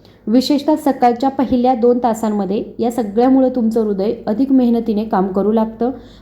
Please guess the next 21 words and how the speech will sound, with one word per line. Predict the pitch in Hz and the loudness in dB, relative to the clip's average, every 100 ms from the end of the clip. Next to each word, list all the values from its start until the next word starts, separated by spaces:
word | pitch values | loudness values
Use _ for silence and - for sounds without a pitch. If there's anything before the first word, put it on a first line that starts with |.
| - | -2
आणि | 202 220 | 0 2
रक्तगाठी | 226 226 285 247 220 226 | 0 0 -2 0 0 0
तयार | 214 202 | 0 0
होण्याचा | 214 208 196 208 | 0 0 -2 -2
धोका | 208 190 202 | -4 -4 -4
वाढतो, | 196 165 175 - - - - - 208 | -2 -2 -4 -8 -12 -16 -16 -6 2
जो | 262 | 4
स्ट्रोकचा | 277 - 262 247 254 247 | 2 -2 0 0 2 -2
सुरुवातीचा | 247 247 220 214 208 226 - | 0 0 0 0 -2 -4 -4
इशारा | 214 214 202 | -4 -2 0
असू | 202 202 226 | -2 -2 -4
शकतो. | 226 220 - 233 - - - - | -4 -6 -6 -6 -8 -18 -20 -2
त्यातच | 226 226 262 208 - - - | 0 2 2 0 -2 -16 -10
फ्लेवर्ड | - 262 269 302 | 2 4 4 2
क्रीम, | 302 - 269 254 277 - - | 0 -2 0 0 -2 -6 -4
लपलेले | 214 220 220 214 | -2 0 -2 0
बीटही | 214 220 220 285 - 202 - | 0 0 2 0 0 -4 -4
अनेकांना | - 214 220 202 | -2 -2 0 0
माहीत | 233 208 202 - | 0 0 0 0
नसतं, | 180 180 196 240 - - - 214 | 0 0 -2 -4 -6 -18 -8 0
ज्यामुळे | 262 294 285 269 | 2 4 4 2